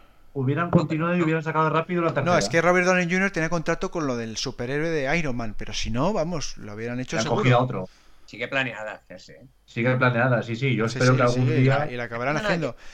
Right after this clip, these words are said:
Speaker 3: pero
Speaker 2: Yo
Speaker 3: que no tiene nada
Speaker 2: pienso
Speaker 3: que ver.
Speaker 2: que no
Speaker 3: Yo
Speaker 2: influye
Speaker 3: digo,
Speaker 2: el que hagan.
Speaker 3: no es lo mismo personajes como Sherlock Holmes, Tarzán o Drácula o el Zorro, que
Speaker 2: Sí.
Speaker 3: ya están masificados,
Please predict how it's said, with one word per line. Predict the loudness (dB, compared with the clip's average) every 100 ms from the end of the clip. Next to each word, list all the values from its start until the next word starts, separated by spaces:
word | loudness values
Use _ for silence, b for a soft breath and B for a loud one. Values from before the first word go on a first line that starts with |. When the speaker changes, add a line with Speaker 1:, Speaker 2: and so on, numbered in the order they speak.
| B B B -8
Speaker 3:
pero | -4 2
Speaker 2:
Yo |
Speaker 3:
que |
no | 2
tiene | 0
nada | 0
Speaker 2:
pienso | 2 2 2
Speaker 3:
que |
ver. | 2
Speaker 2:
que | 2
no | 4
Speaker 3:
Yo | 2
Speaker 2:
influye | 0 -2 -2 0 -2 -2 -8
Speaker 3:
digo, | -4 -2
Speaker 2:
el | -2 -4
que | -8 -10 -8
hagan. | -8 -8 -8 -8 -6
Speaker 3:
no | -2
es | 0
lo | 0 -2
mismo | -4 -4
personajes | -2 -2 -2 -2 -4 -6
como | -6 -4 -4
Sherlock | 0 2 2 2
Holmes, | -2 -2 -10 -20 _
Tarzán | -4 -2 -2 -2 -6
o | -14 -6
Drácula | -4 -4 -6 -12
o | -12
el | -10
Zorro, | -4 -4 -4 -8 -16 _ _ b b b -6
que | -2
Speaker 2:
Sí. |
Speaker 3:
ya | 0
están | -2 -4
masificados, | -6 -10 -4 -2 0 -2 -8